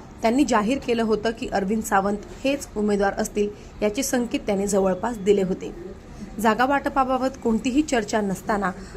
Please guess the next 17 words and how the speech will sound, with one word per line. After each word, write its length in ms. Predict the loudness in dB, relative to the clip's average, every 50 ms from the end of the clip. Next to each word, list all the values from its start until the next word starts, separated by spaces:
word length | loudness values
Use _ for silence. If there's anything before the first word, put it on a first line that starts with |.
| -2 -2
असं 200 | -2 0 2 0
परस्पर 540 | 2 2 2 2 2 0 0 -2 -2 -2 -2
उमेदवारी 500 | 0 0 2 2 4 4 4 4 4 4
जाहीर 280 | 2 2 0 0 -2 -4 -6 -12 -16 -4 0
केल्यानं 340 | 0 2 2 2 0 -2 -2 -4 -8 -12 -14 -14 -12 -8
देवरा 400 | 0 2 4 4 4 4 2 2
हे 160 | 2 0 -2
नाराज 400 | -2 0 0 2 2 2 0 0
होते. 480 | -4 -6 -6 -6 -10 -10 -12 -14 -16 -16 -16 -16 -16 -10 2
त्यांनी 260 | 4 4 6 6 6 6
आपली 220 | 6 4 4 4
नाराजी 420 | 4 6 6 4 4 2 2 -2
जाहीरपणे 560 | 0 0 0 0 0 -2 -2 -2 -2 -2 -2 2
व्यक्तही 440 | 2 0 0 2 -2 2 2 2
केली 260 | 4 4 2 4 4 4
होती. 340 | 2 2 0 -2 -6 -6 -8 -12 -16 -16 -16 -16 -16 -16 -16 -10 -6 2
देवरा 360 | 6 6 8 8 6 4